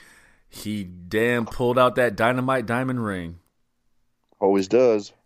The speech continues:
Speaker 1: And won it with a s-, <laughs> a headlock takeover. <laughs> What
Speaker 2: See,
Speaker 1: a
Speaker 2: like,
Speaker 1: bastard.
Speaker 2: he, his, his shoulders were up.
Speaker 1: Were they up, though? 'Cause he had him by the head and the leg.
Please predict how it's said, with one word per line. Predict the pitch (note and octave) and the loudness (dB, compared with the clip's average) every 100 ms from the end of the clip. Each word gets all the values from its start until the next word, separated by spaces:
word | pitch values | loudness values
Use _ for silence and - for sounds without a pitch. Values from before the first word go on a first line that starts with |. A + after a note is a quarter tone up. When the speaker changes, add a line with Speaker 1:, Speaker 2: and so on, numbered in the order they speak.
| _ - | _ -14
Speaker 1:
And | D#2 D#2 D#2 D2+ D#2 | -12 -10 -12 -12 -6
won | G2 A2+ | -4 -2
it | A2+ F#2+ | -2 -4
with | G2 - | -6 -6
a | E2 | -8
s-, | D#2+ - - - - | -6 -4 -2 -2 -2
<laughs> | E3 | -2
a | F#2+ F2 | -2 -4
headlock | - B2 C#3 G#2+ C#3 C3+ - | -4 -2 0 2 2 0 -6
takeover. | - - D3 - C3+ D3 D3 - E3 - - | -6 -2 -2 -2 -4 -4 -4 -8 -6 -6 -10
<laughs> | - - _ _ _ _ _ _ _ - - - - - | -12 -20 _ _ _ _ _ _ _ -20 -16 -14 -12 -4
What | B2+ F#3 B3 | 6 8 10
Speaker 2:
See, | A3+ | 12
Speaker 1:
a | G3 | 10
Speaker 2:
like, | F3 D3 | 10 6
Speaker 1:
bastard. | C#3 - D3+ - - - C3 | 6 8 6 4 -2 -2 0
Speaker 2:
he, | D#3+ | -4
his, | E3 | -6
his | E3 D#3+ | -6 -4
shoulders | - G3+ B3 F#3 C#3+ | 0 2 2 -2 -4
were | C#3 A#2+ | -2 -2
up. | G#2+ G#2 - - - - _ - - - - _ - _ _ - | -2 -6 -10 -18 -20 -20 _ -20 -20 -20 -20 _ -20 _ _ -4
Speaker 1:
Were | D3+ B3 | 4 4
they | A3 | 4
up, | C4 C4 | 2 2
though? | B3+ B3+ | 4 4
'Cause | A#3 F#3 | 2 0
he | A#3 | 0
had | C#4 C#4 | 2 2
him | G3 | 2
by | D#3 | 2
the | B2+ B2 | 2 0
head | D3 C#3+ B2 | 2 2 2
and | A#2 | 0
the | G2 | -2
leg. | F#2 A#2 F2+ D#2+ - | 2 2 2 -4 -10